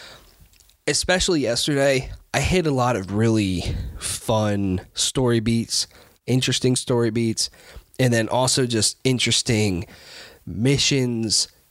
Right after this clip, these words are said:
reveals, uh, new locations. I'm, I'm finally at Athens, which is beautiful and huge and, and really awesome to be in. And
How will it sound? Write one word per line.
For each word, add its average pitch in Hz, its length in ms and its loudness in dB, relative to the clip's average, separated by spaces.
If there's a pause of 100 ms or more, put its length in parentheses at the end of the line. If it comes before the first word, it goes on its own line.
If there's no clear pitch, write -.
reveals, 135 1040 0 (380)
uh, 87 360 2
new 139 340 0
locations. 131 600 0
I'm, 95 160 2
I'm 107 240 -2
finally 123 380 2
at 101 80 0
Athens, 135 600 0 (680)
which 113 220 0
is 90 140 -2
beautiful 135 720 -2 (160)
and 90 360 2
huge 139 600 0
and, 73 160 -2
and 107 200 0
really 131 260 0
awesome 123 320 0
to 110 60 -2
be 123 240 2
in. 131 120 2
And 95 160 -2